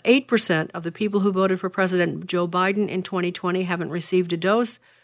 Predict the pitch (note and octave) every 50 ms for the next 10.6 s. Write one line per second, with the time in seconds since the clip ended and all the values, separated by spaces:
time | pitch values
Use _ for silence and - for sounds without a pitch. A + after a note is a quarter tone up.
0 | _ _ _ _ _ - - F#3 F#3+ G3 G#3+ G#3+ - G#3 G#3+ G#3 G3+ G#3 - -
1 | G3 G3 F#3+ - - F3 - - F#3 F3 F3+ F#3 E3+ F#3 E3+ E3+ E3+ E3+ E3+ E3+
2 | - F3 - - F3 E3+ - F3+ F3+ F3+ E3+ - F3 D3+ D#3 D#3 - _ _ -
3 | D#3+ D3+ E3 D#3 D3 - - _ _ _ _ _ _ _ _ _ _ _ _ _
4 | _ _ _ _ _ _ - - F#3+ F3+ G3 G#3 A3 A3 - G#3 G3 F#3+ F#3 F#3
5 | - G3+ G3 G3 G3+ F3+ - G3+ F3+ E3+ - - - F#3+ F#3+ G3+ G3 F#3 F#3 F3+
6 | G3+ A3+ - - F#3+ - - G3 F3+ E3+ E3+ E3+ F3+ F3 E3+ E3+ - - F#3+ F#3
7 | - - F#3+ F#3 F3 E3 F#3+ G3 G3+ - F#3+ F#3 F#3 F3 F3+ F3 E3 D#3+ D3+ D#3+
8 | - - A3+ A#3 G#3+ F3+ E3 E3 E3 - - F3 E3 E3+ E3+ - G3 F3 - F3
9 | - - E3+ - - F#3+ F#3 F#3+ F#3 - F3 E3 - F3+ F3+ F#3 G3 F#3+ F3+ E3+
10 | E3 E3 - - G#3+ G#3 - - E3 D#3+ E3+ E3